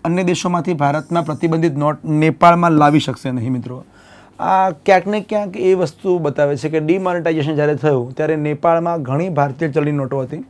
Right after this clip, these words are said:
એ મુદ્દાનો સલટારો થયો છે કે નથી, એના પર ડિપેન્ડ કરે. જો આવી હેવી નોટો એમના ત્યાં આવે, તો ભવિષ્યમાં અચાનક બંધ થવાથી ઘણી સમસ્યાઓ થાય. માટે સો રૂપિયાથી વધુ કિંમતની ચલણી નોટો ઉપર એમણે પ્રતિબંધ મૂક્યો છે, એવું કહેવામાં આવે છે.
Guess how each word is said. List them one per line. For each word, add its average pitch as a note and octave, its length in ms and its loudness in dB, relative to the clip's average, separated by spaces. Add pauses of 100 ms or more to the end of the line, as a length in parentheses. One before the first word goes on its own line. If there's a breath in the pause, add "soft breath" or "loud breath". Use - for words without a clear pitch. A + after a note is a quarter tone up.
(440 soft breath)
એ F#3 120 4
મુદ્દાનો F#3+ 440 -2
સલટારો E3 480 0
થયો D3+ 240 2
છે D#3+ 140 -4
કે D#3 100 -4
નથી, D3 240 -4
એના D#3 260 -2
પર D#3 160 -2
ડિપેન્ડ C#3 340 -4
કરે. C3 240 -8 (440 loud breath)
જો D3 100 2
આવી D#3+ 180 6
હેવી D3+ 300 2
નોટો F3+ 240 -2
એમના D#3+ 200 -2
ત્યાં D3 260 -6
આવે, C3+ 320 -6
તો D3+ 80 -2
ભવિષ્યમાં D3+ 480 -2
અચાનક E3 340 0
બંધ D3+ 240 -4
થવાથી D3 240 0
ઘણી C#3+ 200 -2
સમસ્યાઓ C3 420 -6
થાય. C#3+ 200 -10 (360 soft breath)
માટે C#3+ 220 -2
સો E3 280 4
રૂપિયાથી D#3+ 440 -2
વધુ D3 440 -2 (420 soft breath)
કિંમતની D#3+ 460 -2
ચલણી D#3+ 260 2
નોટો D#3+ 280 -2
ઉપર D3 200 -4
એમણે D3 160 -2
પ્રતિબંધ D3 540 -2
મૂક્યો C#3 280 -2
છે, A2 120 -10
એવું C#3+ 240 -2
કહેવામાં B2 360 -2
આવે A2+ 160 -6
છે. - 160 -20